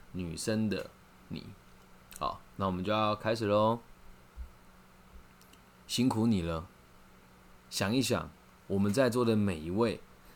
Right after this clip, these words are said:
谁都不是为了梦想、为了家庭、为了责任在奔跑着呢？在这个无限的循环当-，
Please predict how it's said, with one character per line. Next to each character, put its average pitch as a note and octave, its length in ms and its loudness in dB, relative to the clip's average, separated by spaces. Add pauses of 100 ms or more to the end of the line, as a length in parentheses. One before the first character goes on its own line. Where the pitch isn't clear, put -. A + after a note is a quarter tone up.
谁 G2+ 280 0
都 B2+ 120 4
不 A2+ 140 0
是 A#2 120 0
为 B2+ 180 2
了 A2+ 100 4
梦 A#2 300 2
想、 E2 340 -4 (500)
为 B2 160 4
了 G2 140 0
家 G#2+ 380 -4
庭、 - 320 -12 (560)
为 A#2 180 4
了 F#2+ 140 2
责 E2+ 320 -4
任 A2+ 220 2 (360)
在 G2 300 0 (180)
奔 A#2 320 2
跑 - 380 -6
着 F2+ 140 -4
呢？ F#2 340 -2 (1500)
在 E3+ 180 6
这 E3 140 4
个 C3+ 160 6
无 B2 200 4
限 D3+ 220 2
的 A#2+ 100 4
循 G#2 280 0
环 F#2+ 260 0
当-， G2 260 2